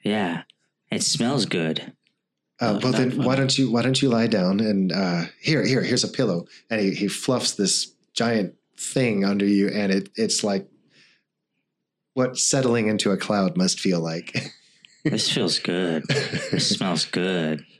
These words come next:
Speaker 2: Uh, good, good. Um, uh, Peter should be back any moment now.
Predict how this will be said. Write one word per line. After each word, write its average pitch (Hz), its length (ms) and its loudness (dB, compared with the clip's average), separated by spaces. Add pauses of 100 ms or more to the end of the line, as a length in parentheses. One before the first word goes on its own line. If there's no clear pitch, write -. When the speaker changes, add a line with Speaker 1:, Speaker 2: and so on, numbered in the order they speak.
(640)
Speaker 2:
Uh, 104 160 0
good, 117 480 2 (260)
good. 139 360 0
Um, 110 460 2 (2000)
uh, 135 160 2
Peter 165 200 4
should 123 180 2
be 120 80 6
back 117 280 2
any 170 140 4
moment 127 360 4
now. 117 340 0